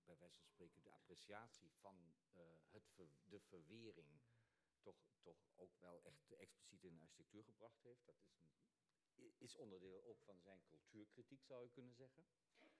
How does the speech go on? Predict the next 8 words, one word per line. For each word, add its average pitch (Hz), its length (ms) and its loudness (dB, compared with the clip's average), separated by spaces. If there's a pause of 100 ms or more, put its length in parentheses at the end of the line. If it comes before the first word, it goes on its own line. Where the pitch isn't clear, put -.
(600)
Ehm, 101 720 8 (200)
en, 98 380 4
eh, 98 180 0 (540)
trouwens 101 380 10
ook 104 180 4
iets - 320 -4
waar 110 240 8
we, 107 380 8